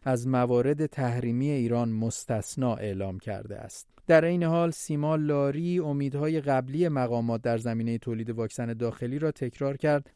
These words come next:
و گفت چهار شرکت داخلی برای تولید واکسن ایرانی کرونا فعالند. طبق اعلام او، یکی از این شرکت‌ها آزمایش بالینی واکسن خود را در همین اوایل دی ماه شروع می‌کند.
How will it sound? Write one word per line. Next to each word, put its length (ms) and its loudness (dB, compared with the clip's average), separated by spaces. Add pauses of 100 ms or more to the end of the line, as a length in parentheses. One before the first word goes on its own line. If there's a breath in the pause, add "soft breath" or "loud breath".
و 120 4
گفت 340 2
چهار 340 2
شرکت 480 -2
داخلی 640 0
برای 280 0
تولید 380 -2
واکسن 420 -2
ایرانی 440 0
کرونا 440 -2
فعالند. 720 -6 (180)
طبق 240 4
اعلام 520 2
او، 380 0
یکی 280 2
از 160 4
این 80 0
شرکت‌ها 600 -2
آزمایش 540 -2
بالینی 520 0
واکسن 480 -2
خود 320 -6
را 80 0
در 200 0
همین 280 -2
اوایل 540 -4
دی 300 -2
ماه 400 0
شروع 360 -4
می‌کند. 460 -8